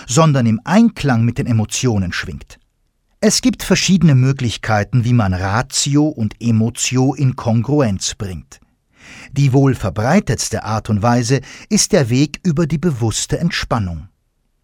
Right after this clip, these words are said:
Dabei kann es passieren, dass man sogenannte Geistesblitze im Wachbewussten, aber auch in den Träumen erhält.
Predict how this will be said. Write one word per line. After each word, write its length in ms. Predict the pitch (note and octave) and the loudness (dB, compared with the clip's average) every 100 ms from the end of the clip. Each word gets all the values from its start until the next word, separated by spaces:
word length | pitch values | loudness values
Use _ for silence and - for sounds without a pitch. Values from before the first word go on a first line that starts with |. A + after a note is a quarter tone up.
| - - - | -20 -20 -4
Dabei 220 | - G3 | 0 2
kann 160 | A#3+ A3+ | 4 2
es 100 | A#3+ | 2
passieren, 540 | - F3+ - D3 F3+ | 0 0 0 2 2
dass 180 | E3+ C#3+ | 2 2
man 140 | D3 B2+ | 2 2
sogenannte 500 | C3+ D3 C3 B2+ G#2 | 2 4 4 2 -2
Geistesblitze 1000 | A2+ A#2 C3+ - G#2+ - A#2 A2+ - B2+ | 0 0 0 -4 -8 -4 -4 -2 -4 -4
im 240 | A#2 A2 | -2 0
Wachbewussten, 840 | B2+ C3+ - A#2 G#2 A#2 - C#3 - - - | 0 -2 -6 -6 -4 -6 -2 -4 -4 -14 -8
aber 320 | C#3+ D3 F3+ - | 0 2 2 0
auch 180 | E3 | -2
in 100 | - | 0
den 160 | F#3 G3+ | 2 2
Träumen 460 | - D#3+ A#2 F#2 F2 | 0 0 0 0 -4
erhält. 480 | E2 F2 - - | -8 -12 -12 -18